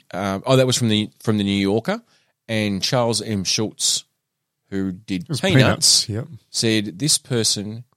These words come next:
Speaker 1: can cartoon anything."
Speaker 2: So I'm assuming it's one of the ones that will do the spoofs of everything and
Speaker 1: Spoof?
Speaker 2: do it that way.
Speaker 1: <laughs> Yes, probably not spoof.
Speaker 2: Yeah.
Speaker 1: It means something different in different
Speaker 2: Yeah,
Speaker 1: countries.
Speaker 2: it's, people say different ways.
Speaker 1: Mm. <laughs>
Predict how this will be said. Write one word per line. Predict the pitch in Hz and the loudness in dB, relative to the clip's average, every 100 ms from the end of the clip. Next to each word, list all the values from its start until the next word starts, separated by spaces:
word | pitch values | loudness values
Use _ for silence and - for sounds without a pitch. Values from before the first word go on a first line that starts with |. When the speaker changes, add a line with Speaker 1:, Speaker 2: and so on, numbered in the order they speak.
| _ | _
Speaker 1:
can | - 85 | -14 -14
cartoon | - 107 104 - 98 98 98 _ _ _ _ | -8 -6 -6 -6 -6 -8 -12 _ _ _ _
anything." | 90 82 - - _ _ _ _ | -12 -12 -14 -20 _ _ _ _
Speaker 2:
So | - 120 101 113 | -2 4 4 6
I'm | 110 | 4
assuming | 110 - 131 113 | 4 4 4 2
it's | - | 0
one | 107 | 0
of | 101 | 0
the | 98 | 0
ones | 98 95 | -2 -2
that | 87 | -6
will | - 92 | -8 -4
do | 95 | -2
the | 85 | -2
spoofs | 98 - - 95 - | 2 0 0 -4 -2
of | 92 | -4
everything | 90 90 90 90 85 | -6 -4 -4 -4 -6
and | 82 82 _ _ _ _ - | -6 -8 _ _ _ _ -8
Speaker 1:
Spoof? | - - 104 156 | -6 -2 -2 0
Speaker 2:
do | 107 | -2
it | |
that | 82 90 | -2 -6
way. | 87 73 | -6 -8
Speaker 1:
<laughs> | - - - - - - - _ - | -12 -14 -16 -14 -12 -14 -16 _ -10
Yes, | 117 - | -8 -10
probably | - _ 120 95 | -12 _ -4 -4
not | 92 | -6
spoof. | - - 180 262 - _ _ | -6 -2 -4 -4 -12 _ _
Speaker 2:
Yeah. | - 302 247 | -8 0 2
Speaker 1:
It | 147 | 2
means | 143 123 | 2 2
something | 110 107 | 0 -2
different | 120 - 117 | -4 -4 -4
in | 101 | -4
different | 113 113 104 | -6 -6 -6
Speaker 2:
Yeah, | 330 | -2
Speaker 1:
countries. | 320 220 - - | 2 2 2 -2
Speaker 2:
it's, | - _ _ | -12 _ _
people | 107 90 | -8 -4
say | 95 | -2
different | 90 92 | -2 -4
ways. | 107 - - - | -4 -4 -10 -4
Speaker 1:
Mm. | 127 143 147 127 - | 2 6 6 6 6
<laughs> | 170 - | 4 4